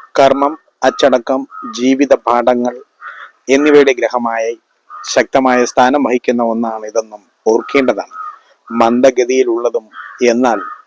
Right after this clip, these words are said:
സ്ഥിരവുമായ സ്വാധീനത്തിന് പേരുകേട്ട ഈ ഗ്രഹം പലപ്പോഴും ഒരുപോലെ ബഹുമാനിക്കപ്പെടുകയും ഭയപ്പെടുകയും ചെയ്യുന്ന ഒന്നാണ്. ഇതിൻ്റെ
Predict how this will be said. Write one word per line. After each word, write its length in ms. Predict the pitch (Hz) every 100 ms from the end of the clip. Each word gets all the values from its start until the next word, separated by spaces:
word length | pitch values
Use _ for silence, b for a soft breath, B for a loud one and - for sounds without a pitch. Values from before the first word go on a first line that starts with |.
| -
സ്ഥിരവുമായ 680 | - 139 135 151 139 127 127 123
സ്വാധീനത്തിന് 680 | - 131 131 139 135 - 127 117
പേരുകേട്ട 460 | 127 131 127 123 120 120
ഈ 20 | 120
ഗ്രഹം 260 | 117 120 110 _ _
പലപ്പോഴും 560 | 110 117 117 127 120 117 - _ _ 120
ഒരുപോലെ 480 | 123 123 127 120 117 -
ബഹുമാനിക്കപ്പെടുകയും 960 | 113 127 127 139 135 143 127 117 113 107 123 -
ഭയപ്പെടുകയും 680 | 113 123 - 123 120 117 110
ചെയ്യുന്ന 260 | 107 107 110 104
ഒന്നാണ്. 320 | 104 104 87 _ _ b b b _ 135
ഇതിൻ്റെ 320 | 151 139